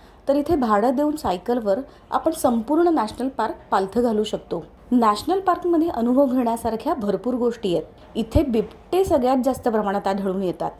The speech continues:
तसंच रात्रीच्या वेळी घुबडं, रातवा, साप, पतंग, बिबट्या,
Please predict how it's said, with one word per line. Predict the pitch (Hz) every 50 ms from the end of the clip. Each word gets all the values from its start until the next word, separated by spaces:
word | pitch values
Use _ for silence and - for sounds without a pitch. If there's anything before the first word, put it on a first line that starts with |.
| - 254
तसंच | 247 - 302 285 302
रात्रीच्या | 247 202 185 - - 220 233 220 - 254 233
वेळी | 226 233 247 254
घुबडं, | 220 226 226 202 190 202 208 208 185 185 190 196
रातवा, | 202 202 185 180 - - - 208 196 196 180 170 170 - -
साप, | - - 226 202 185 175 - - - - _ - -
पतंग, | 208 208 - 214 196 185 196 202 202 - - 208
बिबट्या, | 226 220 - - - 247 226 208 196